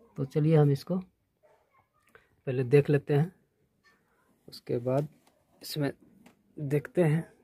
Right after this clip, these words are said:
कि ड्राइवर में पूरा प्रॉब्लम है क्या है। तो मोबाइल को फ़िलहाल हम स्टैंड पर लगा, मीटर को हम यहाँ पर रख दिए हैं और यहाँ से, यहाँ पर हम देखेंगे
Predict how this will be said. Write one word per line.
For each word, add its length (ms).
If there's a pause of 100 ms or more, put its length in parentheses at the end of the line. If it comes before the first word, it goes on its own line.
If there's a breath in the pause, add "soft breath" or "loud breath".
(120)
कि 60
ड्राइवर 360
में 120
पूरा 200
प्रॉब्लम 420
है 140
क्या 200
है। 140
तो 600
मोबाइल 300
को 120
फ़िलहाल 320
हम 180
स्टैंड 260
पर 100
लगा, 100
मीटर 260
को 120
हम 100
यहाँ 160
पर 140
रख 120
दिए 220
हैं 160 (480)
और 400
यहाँ 220
से, 160 (1000)
यहाँ 260
पर 140
हम 160
देखेंगे 460